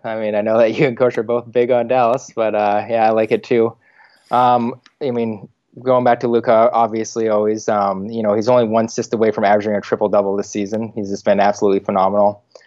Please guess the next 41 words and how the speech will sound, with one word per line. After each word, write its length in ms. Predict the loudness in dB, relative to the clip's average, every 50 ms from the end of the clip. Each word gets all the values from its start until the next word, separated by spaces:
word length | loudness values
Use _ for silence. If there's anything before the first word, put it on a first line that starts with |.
| _ _ _ -8 -4
Um, 240 | -2 0 0 2 0
and 80 | 0 0
he's 100 | 0 0
going 140 | 2 2 2
against 240 | 0 -2 -2 -2 -4
this, 440 | -4 -4 -4 -4 -8 -12 -14 -18 -20 _ _ _ _ _ _ _ -8
you 120 | -6 -4 -2
know, 380 | 0 0 0 0 -2 -4 -12 -20 -20 _ _ _ _ _
G 240 | -8 -4 -2 0 2
League-ish 580 | 2 2 2 2 2 2 2 2 0 -4 -12 -8
type 300 | -4 -2 0 0 -2 -4 -6 -2
Golden 300 | 0 0 0 0 -2 -6
State 340 | -6 -4 -2 -2 -2 -4 -6
team, 300 | -6 -4 -4 -2 -2 0
and 340 | 0 0 0 -2 -6 -10 -12 _ _ _ _ _ _ _ _ _ _ _ _ -4
there's 180 | -2 -2 0 2
no 100 | 2 4
<laughs> 100 | 4 4
reason 200 | 2 2 0 0
he 200 | 0 0 0 2
won't, 460 | 2 2 2 0 -2 -4 -8 -20 -20 _ _ _ _ _ _ _ _
you 100 | -6 -4
know, 340 | -2 0 0 0 0 -2 -8 _ _
hit 180 | 0 0 0 0
value 460 | 2 2 4 4 4 2 2 0 -2
unless 260 | -2 -2 -4 -4 -4
it 140 | -4 -2 0
also 400 | 2 2 0 0 -2 -6 -6 -6
somehow 340 | -6 -8 -8 -6 -6 -6 -6
turns 240 | -6 -8 -10 -8
into 120 | -8 -8 -6
a 20 |
blow. 260 | -4 -2 0 0 0
But 240 | 0 2 2 0 0
the 80 | 0 -4
thing 220 | -2 -2 0 2 2
is 180 | 2 2 2
with 140 | 0 0 2
the 80 | 0 2
Dallas 640 | 2 4 4 4 4 4 2 2 0 -4 -8 -10 -10
is, 220 | -8 -8 -10 -12